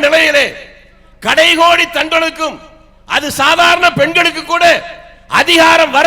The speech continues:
வேண்டும் என்று காங்கிரஸ் கட்சி சட்டத்தை கொண்டு வந்து, பஞ்சாயத்து ராஜ் மூலமாக எங்கள் கிராமம் தமிழ்நாட்டிலேயே ஆதிக்கவாதிகள் அதிகம் இருக்கக்கூடிய நங்கவரம்,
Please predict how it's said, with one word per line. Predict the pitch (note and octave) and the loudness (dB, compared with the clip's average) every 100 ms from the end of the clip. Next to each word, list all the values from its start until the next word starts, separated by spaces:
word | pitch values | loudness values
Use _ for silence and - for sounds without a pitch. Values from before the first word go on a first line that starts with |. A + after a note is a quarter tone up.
| E4+ | 2
வேண்டும் | E4 E4 E4 | 2 0 -4
என்று | D#4+ D#4 A3 - - - A#3+ | -2 -4 -4 -10 -20 -12 0
காங்கிரஸ் | D4+ F4 E4+ E4 D4 | 2 2 -2 -4 -2
கட்சி | D4 D4+ B3 - - - _ _ _ _ _ _ _ _ _ _ _ _ _ _ _ _ _ _ - | -4 -4 -8 -10 -20 -20 _ _ _ _ _ _ _ _ _ _ _ _ _ _ _ _ _ _ -8
சட்டத்தை | B3+ - E4+ E4+ D4+ | -8 -4 -4 -4 -8
கொண்டு | C#4 C#4+ C#4 | -8 -6 -6
வந்து, | C4 B3 A3 | -8 -10 -8
பஞ்சாயத்து | D4+ E4+ F4 E4 D4+ | -4 0 0 0 -2
ராஜ் | C#4 C4+ | -2 -2
மூலமாக | D4+ C#4+ C4 A#3+ A#3 D#3 - - - E3+ B3 | -2 0 -2 0 -2 -4 -10 -20 -16 -6 -4
எங்கள் | D#4 D4+ D4+ B3+ G3+ | -4 -4 -4 -2 -2
கிராமம் | C#4 E4+ E4+ D4+ - - - - - | 2 2 2 0 -4 -20 -20 -20 -8
தமிழ்நாட்டிலேயே | G#3+ D#4 E4+ E4 E4 D#4 D#4+ E4+ E4 C4+ | -6 -4 0 0 0 -4 -2 0 2 2
ஆதிக்கவாதிகள் | D#4 E4+ E4 E4 D#4 D#4 D4 C#4 C4 | 0 0 -4 -2 -2 -2 -2 -2 -4
அதிகம் | E4 E4 D#4+ | -2 -2 -2
இருக்கக்கூடிய | D#4 D4 C#4+ C#4 B3+ - - F3 | -6 -8 -6 -2 -4 -4 -10 -8
நங்கவரம், | D4 D#4 C#4+ A#3+ | -4 -2 -2 -4